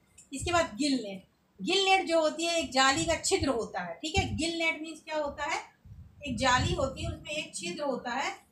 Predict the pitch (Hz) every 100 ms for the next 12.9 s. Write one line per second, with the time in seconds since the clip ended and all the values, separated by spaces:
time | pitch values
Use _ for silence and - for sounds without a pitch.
0 | _ - 269 311 349 381 349 349 339 277
1 | 269 269 269 311 320 349 339 302 302 285
2 | 311 302 277 285 392 554 - - 285 320
3 | 294 294 285 339 480 - - 277 269 226
4 | 214 - - - 190 - 330 403 - -
5 | - 247 277 330 381 269 285 285 294 302
6 | 254 226 240 233 262 254 254 254 269 262
7 | 254 254 - 240 277 254 240 262 - -
8 | - 320 339 311 - 311 311 311 302 294
9 | - 302 - 302 330 320 330 339 349 330
10 | 339 285 285 285 349 - 247 247 254 247
11 | 214 202 190 214 226 226 240 247 302 -
12 | 311 320 320 285 262 254 196 - 339